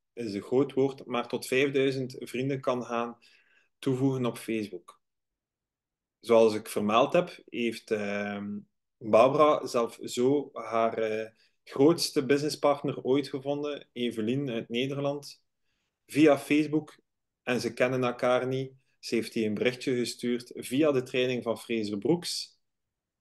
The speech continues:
En ze heeft een enorm, enorm groot team onder haar uitgebouwd. Ik weet nog dat Berdien in de, allee, vorig jaar, eh, via Facebook, eh, Halima heeft kunnen, eh, opstarten met Hafida.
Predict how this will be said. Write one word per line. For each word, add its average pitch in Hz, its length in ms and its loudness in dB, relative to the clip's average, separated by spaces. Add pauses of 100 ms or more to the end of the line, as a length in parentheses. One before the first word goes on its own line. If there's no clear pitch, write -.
(1080)
En 143 400 -2 (160)
ze - 180 -12
heeft 120 320 -6
een 123 100 -4
enorm, 127 380 0
enorm 127 340 -4
groot 113 280 -4
team 131 240 -4
onder 98 220 -6
haar 98 160 -8
uitgebouwd. 98 680 -12 (720)
Ik 113 200 -4
weet 123 220 4
nog 127 220 2
dat 113 180 6
Berdien 113 440 4
in 131 200 0
de, 110 640 4
allee, 110 220 -8
vorig 107 300 -2
jaar, 139 640 -2 (120)
eh, 107 400 2
via 135 300 6
Facebook, 165 600 -2
eh, 107 840 -4 (200)
Halima 147 640 -2
heeft 113 320 -8
kunnen, 139 480 -2
eh, 131 100 -4
opstarten 147 580 -2
met 139 120 0
Hafida. 147 600 -2